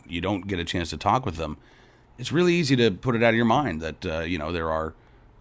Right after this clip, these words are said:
uh, tens of thousands, hundreds of thousands of, uh, people around this country who are making these s-, sort of sacrifices,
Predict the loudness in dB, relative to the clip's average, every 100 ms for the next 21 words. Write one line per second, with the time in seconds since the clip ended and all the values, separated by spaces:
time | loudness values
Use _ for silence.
0 | -14 -8 -4 -4 -4 -6 -4 -4 -4 -2
1 | 0 2 0 -4 -2 -2 -2 -4 -6 -4
2 | -4 -4 -6 -6 -8 -8 -6 -6 -4 -4
3 | -4 -6 -8 -6 -6 -6 -6 -4 -4 -2
4 | -2 0 0 -2 -2 -4 -6 -8 -6 -4
5 | -4 -4 -6 -6 -4 -4 -6 -8